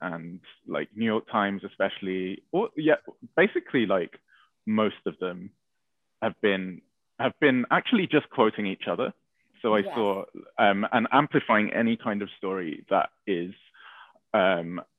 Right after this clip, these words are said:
Speaker 1: a Black or brown person being racist to a, a, an Asian person. Uh, and ev-, and I think the common, the, the, the, the,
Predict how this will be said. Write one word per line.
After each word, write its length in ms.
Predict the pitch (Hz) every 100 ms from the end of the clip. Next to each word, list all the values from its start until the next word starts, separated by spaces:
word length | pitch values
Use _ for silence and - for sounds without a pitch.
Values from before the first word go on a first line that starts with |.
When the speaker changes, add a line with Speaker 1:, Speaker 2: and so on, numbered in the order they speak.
| _
Speaker 1:
a 80 | 104
Black 260 | 101 95 -
or 60 | 90
brown 300 | 98 90 90
person 380 | 85 87 - 80
being 160 | - 87
racist 360 | 87 - - _
to 100 | 95
a, 140 | 64 - -
a, 160 | 101 -
an 140 | 98 92
Asian 360 | 92 - 82
person. 480 | 82 85 - - 80 -
Uh, 100 | - - 95 90 92 - - -
and 200 | 104 101 -
ev-, 200 | 120 - _
and 300 | 127 117 123 - _ _
I 80 | 131
think 260 | - 170 - -
the 60 |
common, 540 | - 131 123 113 104 - _ -
the, 80 | 113 _ _ _ _
the, 80 | 120 - _ _ _ 156 _
the, 340 | - 107 101 98
the, 100 | 117